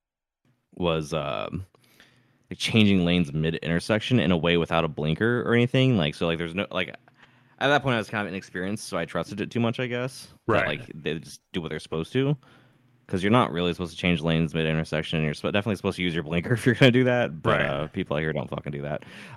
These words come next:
Speaker 1: Um, and basically they ran into, like, my front, my front quarter kind of as I was mid turn and, like, ran me off the road. And it could have been a lot worse if I was further out. Um,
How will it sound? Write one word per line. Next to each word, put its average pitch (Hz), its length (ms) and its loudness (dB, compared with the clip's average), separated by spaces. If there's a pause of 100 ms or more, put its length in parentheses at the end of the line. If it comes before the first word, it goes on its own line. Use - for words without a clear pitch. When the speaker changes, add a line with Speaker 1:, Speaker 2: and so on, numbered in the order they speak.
Speaker 1:
Um, 78 580 4 (920)
and 78 480 4 (260)
basically 82 360 4
they 78 120 2
ran 76 240 0
into, 73 160 -4
like, 73 140 -6
my 73 80 -2
front, 73 340 -4
my 80 140 -2
front 67 220 -4
quarter 73 360 -4
kind 76 220 -4
of 69 80 -6
as 73 180 -4
I 76 80 -2
was 69 100 -6
mid 73 220 -6
turn 76 400 -2 (400)
and, 78 120 -2
like, 71 140 -6
ran 73 200 -4
me 71 80 -4
off 69 160 -8
the 73 80 -10
road. 71 400 -4 (160)
And 78 160 -2
it 76 100 -2
could 160 120 10
have 127 40 6
been 101 100 6
a 87 60 6
lot 71 180 4
worse 73 220 -2
if 82 60 -4
I 80 40 0
was 73 120 -2
further 69 260 -6
out. 73 240 -2 (340)
Um, 71 540 -4